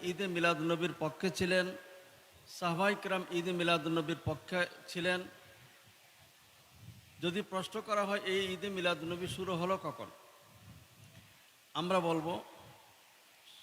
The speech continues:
এই ঈদ মিলাদুন্নবী সাল্লাল্লাহু আলাইহি ওয়াসাল্লামের বিষয়বস্তু হচ্ছে নবীর আগমন।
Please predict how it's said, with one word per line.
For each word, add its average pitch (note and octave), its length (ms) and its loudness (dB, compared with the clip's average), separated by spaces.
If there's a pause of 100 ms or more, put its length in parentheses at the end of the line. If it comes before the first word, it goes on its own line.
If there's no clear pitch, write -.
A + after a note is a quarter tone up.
(300)
এই F#3+ 300 0
ঈদ F#3 60 -6 (120)
মিলাদুন্নবী G#3 720 2
সাল্লাল্লাহু G3 360 -6
আলাইহি G3 100 -4
ওয়াসাল্লামের G3 280 -4 (440)
বিষয়বস্তু G3 640 2
হচ্ছে F#3 200 -6
নবীর E3+ 280 -2 (100)
আগমন। C#3 420 0